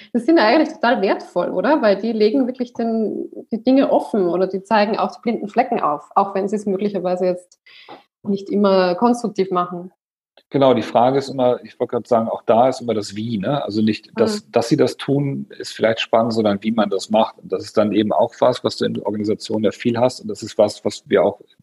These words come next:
Speaker 2: immer wieder versuchen zu machen, gar nicht zu bewerten, sondern muss beobachten. Das ist ein großer Unterschied. Also mich hinzustellen und zu sagen, hier,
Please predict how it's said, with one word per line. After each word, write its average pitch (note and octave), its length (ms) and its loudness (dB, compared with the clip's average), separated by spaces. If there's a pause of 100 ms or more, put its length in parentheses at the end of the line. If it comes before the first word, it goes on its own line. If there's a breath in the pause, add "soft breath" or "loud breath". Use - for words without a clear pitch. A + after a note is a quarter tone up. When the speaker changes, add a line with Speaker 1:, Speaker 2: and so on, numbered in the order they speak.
(240)
Speaker 2:
immer A#2 300 0
wieder G2+ 380 2 (480 loud breath)
versuchen A#2 420 -2
zu A#2+ 140 -4
machen, A2+ 280 2
gar G#2+ 200 2
nicht A2 180 -2
zu A#2 120 -8
bewerten, G#2 500 0
sondern G2 260 -8
muss G#2 160 -12
beobachten. G#2+ 640 2
Das - 120 -16
ist - 60 -16
ein F#2 40 -10
großer - 320 0
Unterschied. - 640 -4
Also - 120 -14
mich F#2+ 140 -12
hinzustellen G#2+ 580 -2
und G2+ 60 -10
zu G#2+ 80 -10
sagen, G2 240 -2
hier, G#2 300 2